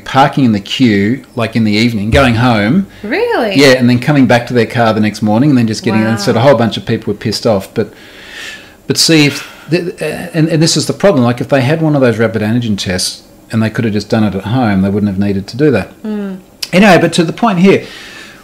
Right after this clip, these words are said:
Speaker 1: what does the, uh, testing, let me start again.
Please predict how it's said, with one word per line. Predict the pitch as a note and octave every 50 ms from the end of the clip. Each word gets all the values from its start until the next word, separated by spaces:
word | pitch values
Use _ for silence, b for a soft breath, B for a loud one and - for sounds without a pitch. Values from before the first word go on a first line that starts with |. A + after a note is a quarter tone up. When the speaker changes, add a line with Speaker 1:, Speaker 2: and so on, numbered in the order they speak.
| B -
Speaker 1:
what | C3+ D#3 F#3 F#3 -
does | F#3 F3+ E3 D#3+ - -
the, | - D#3 D3+ D3 C#3+ C#3 C#3 - B B B B B B B B B B
uh, | F3 D3 C#3 C#3 C#3 C#3 C#3 C3+ C3+ C3+ C3+
testing, | - - A3 G#3+ - - D#3 C#3+ C3+ C3+ C#3+ C#3+ - - - - - - - - - - - _ - -
let | B2+
me | B2+
start | B2 - B2 A2
again. | A2 A2 G2+